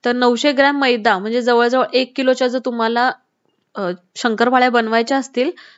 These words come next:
तर हे प्रमाण तुम्ही वापरू शकता. तर तुम्ही पाहता एकदम घट्ट असं आपण पीठ मळून घेतलेलं आहे. जबरदस्त ताकद लागते, हात दुखून येतात, पण त्याशिवाय या शंकरपाळ्या छान अशा बनत नाहीत. तर आपण मळून मळून एकसारखं करून घेऊया.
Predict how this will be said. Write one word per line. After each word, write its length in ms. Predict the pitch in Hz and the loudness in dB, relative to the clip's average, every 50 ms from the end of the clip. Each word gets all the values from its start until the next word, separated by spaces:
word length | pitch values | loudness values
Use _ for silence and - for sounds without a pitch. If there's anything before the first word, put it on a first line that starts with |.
| _ _ - | _ _ -2
तर 100 | 247 254 | -2 0
हे 140 | 247 247 254 | 2 0 0
प्रमाण 400 | 240 262 254 247 247 247 247 240 | 2 2 0 0 0 -2 -2 -4
तुम्ही 340 | 226 240 240 254 311 370 339 - | -6 -6 -4 -4 -4 -4 -2 0
वापरू 360 | 208 214 208 208 - 220 233 | 2 2 2 2 0 -2 -2
शकता. 420 | 226 226 190 - _ _ - 123 139 170 _ _ _ _ _ _ _ _ _ _ _ _ - | 0 -2 -4 -6 _ _ -10 -10 -10 -10 _ _ _ _ _ _ _ _ _ _ _ _ -2
तर 60 | 240 | 0
तुम्ही 200 | 247 254 262 269 | 0 0 0 0
पाहता 320 | 269 285 262 247 240 269 269 | 0 0 0 0 2 2 2
एकदम 380 | 262 233 220 254 262 262 254 | 2 2 0 0 0 0 -2
घट्ट 400 | 220 247 247 233 240 _ _ - | -2 -2 -2 -2 -4 _ _ 2
असं 240 | 254 247 240 233 247 | 2 2 2 2 0
आपण 240 | 233 233 233 233 226 | -2 0 -2 -4 -4
पीठ 280 | 233 240 240 240 233 | -4 -6 -6 -6 -4
मळून 300 | 233 226 220 220 240 254 | -4 -2 0 0 -2 -2
घेतलेलं 340 | 262 254 240 - 196 214 196 | -2 -2 -2 -2 -2 -4 -2
आहे. 200 | 190 185 214 226 | -4 -4 -6 -8
जबरदस्त 640 | 208 202 214 202 208 214 214 208 226 220 - - 226 233 - | -6 -4 -4 -4 -4 -4 -4 -4 -6 -8 -8 -8 -6 -2 -2
ताकद 280 | 208 185 - - 214 220 254 | -2 -2 -2 -4 -6 -4 -4
लागते, 300 | 247 220 208 _ - 202 | -4 -6 -6 _ -8 -8
हात 240 | 196 185 202 202 196 | -6 -4 -4 -4 -4
दुखून 460 | 196 190 226 208 - - 269 285 285 | -4 -4 -6 -6 -4 -2 -2 -2 -2
येतात, 300 | 254 202 - 196 202 208 - - - - - _ _ _ _ - | -2 -4 -2 -2 -2 -4 -4 -10 -20 -20 -20 _ _ _ _ -4
पण 140 | 247 247 247 233 | -4 -2 0 2
त्याशिवाय 460 | 240 233 226 233 - 247 240 247 247 | 2 2 0 -2 -4 -2 -2 0 2
या 120 | 240 233 233 | 2 0 0
शंकरपाळ्या 720 | 233 247 220 202 - 208 208 208 - 214 208 214 233 226 | 0 -4 -8 -4 -2 -2 -2 -2 -2 -2 0 0 -2 -2
छान 260 | - 220 202 185 190 | -4 -4 -4 -4 -4
अशा 220 | 185 180 - 240 | -4 -4 -4 -4
बनत 440 | 240 226 220 214 202 190 190 190 - | -4 -2 -2 -2 -2 -2 -4 -4 -6
नाहीत. 200 | 185 170 139 - - _ _ - _ _ _ _ _ _ _ _ _ _ - | -8 -8 -8 -10 -12 _ _ -20 _ _ _ _ _ _ _ _ _ _ -2
तर 100 | 226 220 | -2 0
आपण 340 | 220 214 214 240 247 254 | -2 -2 -2 -4 -4 -2
मळून 320 | 247 240 233 233 247 254 254 | -2 -2 0 0 0 -2 -2
मळून 260 | 254 254 262 262 254 - - | -2 -2 -2 -4 -6 -4 -4
एकसारखं 580 | 240 233 233 - - 262 247 254 254 294 285 | -4 -4 -4 -2 -2 0 0 0 2 2 2
करून 300 | 269 254 226 226 226 226 | 2 2 2 0 0 -2
घेऊया. 380 | 214 220 196 190 180 185 233 | -4 -4 -4 -4 -4 -4 -4